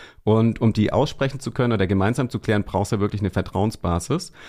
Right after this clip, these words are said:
Andererseits die Frage, auf die gehst du gleich auch noch ein, Martina, und ich schieb noch eine zweite Frage gleich mit rein.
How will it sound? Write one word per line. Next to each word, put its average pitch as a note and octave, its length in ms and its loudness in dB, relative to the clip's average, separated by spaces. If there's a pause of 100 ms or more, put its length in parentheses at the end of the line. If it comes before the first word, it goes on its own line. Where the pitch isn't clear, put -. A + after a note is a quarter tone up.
(340)
Andererseits C#3+ 920 0
die A#2+ 80 -2
Frage, - 500 0 (600)
auf A2 140 -2
die C3 80 2
gehst C3 200 2
du G2+ 60 -2
gleich G#2+ 220 0
auch B2+ 100 2
noch E3 140 2
ein, B2 160 2
Martina, A#2+ 360 2
und G#2+ 80 2
ich A2 140 0
schieb - 220 -4
noch D#3 80 2
eine D3+ 120 2
zweite C#3 360 -2
Frage A#2+ 340 0
gleich A#2+ 300 -2
mit F2+ 280 -6
rein. D3+ 280 0